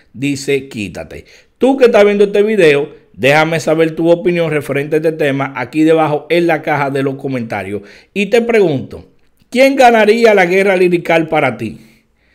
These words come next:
¿Tibigun o Buloba Family? Déjamelo saber aquí debajo en la caja de los comentarios. Vámonos ahora con otro caso. Miren este caso.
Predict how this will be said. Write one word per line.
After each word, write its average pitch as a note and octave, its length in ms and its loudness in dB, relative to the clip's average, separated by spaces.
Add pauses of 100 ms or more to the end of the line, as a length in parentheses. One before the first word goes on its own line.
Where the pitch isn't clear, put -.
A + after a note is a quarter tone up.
(360)
¿Tibigun C#4 880 -2 (420)
o F3+ 140 4
Buloba E3 420 2
Family? E2+ 540 -8 (280)
Déjamelo F3+ 420 0
saber E3+ 260 0
aquí D#3+ 220 -2
debajo C3 560 0
en C4 200 2
la G#3 160 0
caja F3+ 300 0
de D3 120 -4
los F3 240 0
comentarios. B2+ 680 -8
Vámonos F#3+ 240 -4
ahora A3+ 220 0
con G3 540 -2 (1300)
otro E3+ 320 -2
caso. D3 320 -2
Miren G#3 300 -2
este A3+ 200 0
caso. B2 420 -2